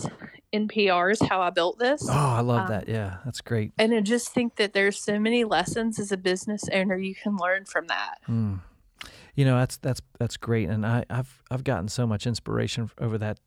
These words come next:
Speaker 2: uh, over the course of a couple of years of listening to that show as well. And, uh, I, I'm gonna make a, just based, you've inspired me to change my question to, to add, uh, you know, add in maybe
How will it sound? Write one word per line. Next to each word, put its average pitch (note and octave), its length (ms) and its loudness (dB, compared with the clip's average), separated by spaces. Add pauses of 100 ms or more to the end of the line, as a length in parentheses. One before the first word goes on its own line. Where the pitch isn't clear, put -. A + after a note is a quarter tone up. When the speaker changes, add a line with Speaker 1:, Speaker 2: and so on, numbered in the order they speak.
(180)
Speaker 2:
uh, B2 160 -6
over A#2 160 0
the A2 120 -2
course - 340 -2
of G#2+ 140 -4
a - 40 -16
couple - 300 -4
of A2+ 80 0
years A2+ 300 0
of G2+ 100 -4
listening A#2 300 -2
to G#2+ 60 -2
that G2+ 200 -4
show G#2 300 -4
as G2+ 120 -8
well. B2+ 360 0 (440)
And, G#2+ 360 4
uh, G2 280 0
I, - 120 -16 (120)
I'm B2+ 80 0
gonna B2+ 200 2
make A2+ 260 2
a, G#2 240 -2 (380)
just C3+ 180 0 (100)
based, C#3 300 2
you've E3 160 6
inspired C#3 460 6
me A#2+ 100 2
to G#2 100 -2
change C#3+ 380 2
my C3 160 4
question C3+ 600 2
to, B2+ 160 2 (300)
to C3 200 2
add, B2+ 320 6
uh, B2 160 2 (100)
you B2+ 140 0
know, - 60 0
add C3 240 2
in B2+ 260 0
maybe A2+ 300 -2